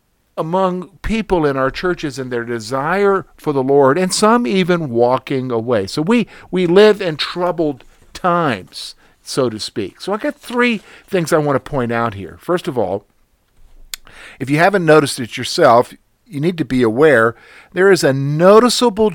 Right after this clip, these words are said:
decrease in church attendance in North America. There is a noticeable decrease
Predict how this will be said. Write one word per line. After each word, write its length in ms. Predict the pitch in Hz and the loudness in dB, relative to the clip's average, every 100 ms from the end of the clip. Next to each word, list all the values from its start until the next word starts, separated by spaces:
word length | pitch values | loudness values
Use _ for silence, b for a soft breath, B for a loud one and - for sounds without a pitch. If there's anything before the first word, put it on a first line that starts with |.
| - | -4
decrease 840 | 196 202 - - 117 107 110 - - | -4 -4 -6 -4 -2 -2 -6 -10 -8
in 160 | 143 131 | -6 -4
church 340 | - 165 - | -2 -2 -2
attendance 560 | 147 - 143 131 113 123 | -8 -4 -2 -2 -6 -8
in 100 | 117 | -6
North 280 | 113 113 | -6 -6
America. 540 | 113 110 104 90 - - _ - - _ b b b b b b | -6 -6 -6 -10 -16 -20 _ -20 -20 _ b b b b b b
There 160 | 170 175 | 0 0
is 120 | 147 | 2
a 120 | 120 | -2
noticeable 1300 | 120 131 160 196 220 247 214 226 202 170 196 190 147 _ - | -2 -4 2 4 6 6 2 -4 -6 -6 -4 -4 -6 _ -6
decrease 880 | 202 185 - 143 113 107 104 - | -4 -4 -8 -6 -4 -4 -10 -16